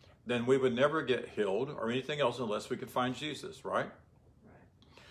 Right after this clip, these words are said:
Speaker 1: And that's basically all people were looking for when Jesus came, because they were bankrupt. And so, yes, he healed people. Yes, he healed, he, he brought people's physical sight, because that's all they wanted, and that's what they came to him for.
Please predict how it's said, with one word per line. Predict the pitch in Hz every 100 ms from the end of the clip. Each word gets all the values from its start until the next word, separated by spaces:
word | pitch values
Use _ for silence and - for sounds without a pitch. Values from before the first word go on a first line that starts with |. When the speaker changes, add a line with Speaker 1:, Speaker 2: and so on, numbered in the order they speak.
| -
Speaker 1:
And | 127
that's | 120 117
basically | 110 131 156 - 139 117
all | 117 113
people | 113 123 123
were | 131 127
looking | 139 165 113
for | 98 107
when | 107 104
Jesus | 104 107 113
came, | - 160 147
because | 104 - 107
they | 113
were | 117
bankrupt. | 113 147 - 92 - - - - - -
And | 98
so, | - 147
yes, | 156 196 165 -
he | 117
healed | - - 98 -
people. | - - - - - - -
Yes, | 104 143 139
he | 139 127
healed, | 117 117 113
he, | - 117 110 - -
he | 120
brought | 110 117 107 -
people's | 120 117 107
physical | - 131 117 110 101 98
sight, | - 98 107
because | 104 - 110
that's | 117 120
all | - 113 117
they | 117
wanted, | 104 123 120 104
and | 113
that's | 101 -
what | 101
they | 110
came | 98 110 98
to | 95
him | 92
for. | 92 - - 95